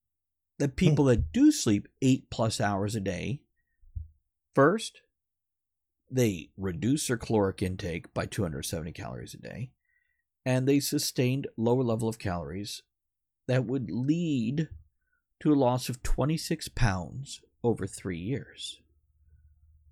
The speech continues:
Speaker 1: Now, I don't know if anybody else realizes this or knows this, but your body actually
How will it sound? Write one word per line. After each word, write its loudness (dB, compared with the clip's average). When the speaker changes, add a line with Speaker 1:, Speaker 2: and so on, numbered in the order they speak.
Speaker 1:
Now, 0
I 2
don't 2
know 2
if 0
anybody 0
else 0
realizes -2
this 0
or 4
knows 4
this, 8
but 2
your 6
body 2
actually -2